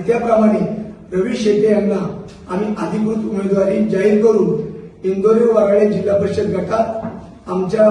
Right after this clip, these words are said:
भगिनी मेघाताई प्रशांत भागवत, वराळे पंचायत समिती गणात रवी निवृत्तीभाऊ शेटे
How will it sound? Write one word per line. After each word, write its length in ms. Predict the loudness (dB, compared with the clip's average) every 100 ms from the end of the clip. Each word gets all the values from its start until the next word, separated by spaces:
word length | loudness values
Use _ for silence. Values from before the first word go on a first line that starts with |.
| 4
भगिनी 400 | 0 0 0 0 -4 -10 -12 -16 -6
मेघाताई 600 | -4 0 2 2 2 2 0 -4
प्रशांत 500 | -4 -2 -4 -4 -2
भागवत, 380 | -2 0 0 0 -4 -10 -14 -18 -20 -20 -16 -6
वराळे 360 | -2 2 4
पंचायत 440 | 4 2 0 0 0
समिती 300 | 0 0 -2
गणात 920 | 0 0 0 0 -6 -12 -16 -18 -6
रवी 260 | -2 0 -2 -2 -8 -12 -8
निवृत्तीभाऊ 520 | -2 0 0 -2 0
शेटे 380 | 0 0 2 0